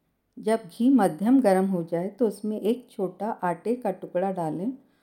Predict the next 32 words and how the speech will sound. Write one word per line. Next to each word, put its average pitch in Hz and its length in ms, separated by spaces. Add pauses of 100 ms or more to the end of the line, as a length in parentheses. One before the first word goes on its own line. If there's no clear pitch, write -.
(220)
और 254 200
अगर 208 280
यह 247 140
तुरंत 247 480
ऊपर 185 340
आ 156 160
जाए 170 320
तो 214 240
घी 254 280
तलने 175 380
के 165 200
लिए 208 140
तैयार 160 580
है। 143 160 (720)
मध्यम 190 380
आंच 180 220
पर 190 160
गुलाब 170 440
जामुन 175 300
तलें। 151 420 (320)
एक 214 240
बार 190 240
में 190 260
आप 180 300
चार 180 300
से 226 80
पाँच 185 280
गुलाब 170 460
जामुन 190 340 (120)
तल 165 160
सकते - 440
हैं। 147 300